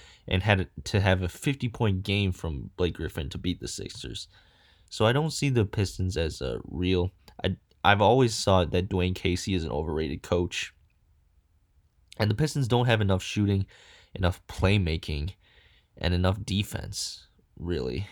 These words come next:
Especially on defense. They don't have enough defense to be a real contender or, or a, a real team. And I think, uh, in the coming weeks, we will see that they're not as good as their four and oh record says.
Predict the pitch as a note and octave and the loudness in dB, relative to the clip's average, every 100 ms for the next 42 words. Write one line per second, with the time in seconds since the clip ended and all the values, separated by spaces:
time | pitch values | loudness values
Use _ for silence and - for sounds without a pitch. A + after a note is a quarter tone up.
0 | - - - - A2 A2 G#2+ E2 - - | -12 -8 -8 -2 -2 0 -4 -4 -8 -8
1 | D2 C2 D2+ - A#1+ B1 E2 D#2 D#2 B1 | -6 -6 -6 -8 -8 -6 -4 -4 -4 -4
2 | C#2+ C#2 A1+ - C#2 - C#2 - - F2+ | -6 -8 -8 -10 -10 -8 -8 -8 -10 -4
3 | F#2 F2+ - D#2 E2 E2+ D2+ C#2 - _ | -2 -2 -4 -6 -4 -2 -4 -4 -10 _
4 | _ - F2+ - G#2+ A#2 - - - F2 | _ -8 -6 -4 -4 -4 -8 -6 0 2
5 | D2+ D2+ D2 - - F2+ F2+ F2 E2 - | 2 0 -2 -2 0 2 2 0 0 -4
6 | B2 - - _ - - - - - - | -6 -6 -10 _ -20 -20 -20 -20 -14 -8
7 | C2+ D2 - F2+ G2+ - - _ - E2+ | -4 -4 -2 0 0 -4 -16 _ 0 2
8 | D#2+ F2 F2+ - A#2 A#2 G#2 A2+ - A2 | 2 0 -4 -2 -2 0 0 0 0 0
9 | G2+ G2 G#2+ G#2 G2 F2+ G2 F#2+ F2+ G#2+ | 2 0 0 2 2 2 0 2 2 2
10 | G2+ - F#2+ F2+ F2 F2 - F#2 F2+ F2+ | 0 0 2 2 0 -2 0 0 2 0
11 | D2 C#2+ - F2 - G1+ G1+ - | -2 -4 -6 -6 -4 -4 -4 -10